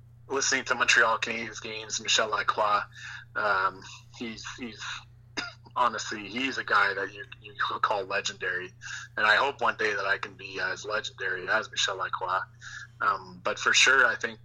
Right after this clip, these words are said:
Stu, who's our, our previous announcer, was really, you know, an, an idol for me and something, someone as a mentor as well. Um, having started with the Sens in two thousand eight, I think Stu started in two thousand seven. So I, I kind of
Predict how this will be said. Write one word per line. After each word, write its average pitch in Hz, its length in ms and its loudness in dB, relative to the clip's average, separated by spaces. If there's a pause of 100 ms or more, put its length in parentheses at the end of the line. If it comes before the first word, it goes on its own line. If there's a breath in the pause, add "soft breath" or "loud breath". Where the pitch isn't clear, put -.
(100)
Stu, 120 380 0
who's - 500 -12
our, 98 240 -2
our 98 200 2
previous 117 500 -6
announcer, - 520 -4
was 185 300 -8
really, 101 460 -8 (240)
you 104 100 -16
know, 92 220 -6
an, 95 120 -6
an - 140 -2
idol 98 300 -2
for 95 180 -4
me 104 220 -10
and 98 180 -10
something, - 320 -4 (220)
someone 107 320 0
as 92 100 -2
a - 100 -12
mentor 107 400 -2
as 95 160 -2
well. 107 320 4 (680 loud breath)
Um, 98 180 -4
having 117 260 4
started 117 340 4
with - 80 -8
the 107 80 -4
Sens 113 320 2
in - 80 -14
two 110 160 -2
thousand 104 340 2 (100)
eight, - 220 -10 (400 loud breath)
I 123 80 2
think 117 220 0
Stu 120 260 2
started 113 380 4
in - 120 -6
two 110 140 -2
thousand 104 360 0
seven. 110 460 0 (200)
So 101 220 -2
I, 104 300 0
I - 140 2
kind 117 240 4
of - 100 -6